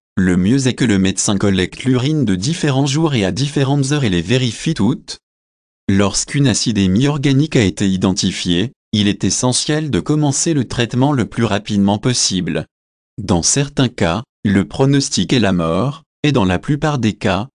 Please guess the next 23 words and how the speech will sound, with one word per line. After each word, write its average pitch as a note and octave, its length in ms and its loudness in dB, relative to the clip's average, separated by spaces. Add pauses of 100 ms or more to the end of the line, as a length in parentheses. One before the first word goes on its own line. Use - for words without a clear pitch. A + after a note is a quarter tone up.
(120)
le G2+ 220 0
traitement B2+ 500 -2
consiste C3+ 560 0
à F#2 140 2
utiliser A2 540 0
des A2+ 140 0
soins G2 300 0
de A2+ 140 0
soutien D3 400 -2
efficaces, A2+ 840 0 (220)
car C3+ 220 0
dans G2+ 120 2
de G2+ 140 2
nombreux A#2+ 460 2
cas, G2 320 -2 (200)
rien A2+ 320 2
ne D3+ 120 0
peut C3+ 260 -2
être D#3+ 320 -2
fait D3 280 -2
pour A#2 220 0
la F#2 120 0
maladie. G#2 560 -2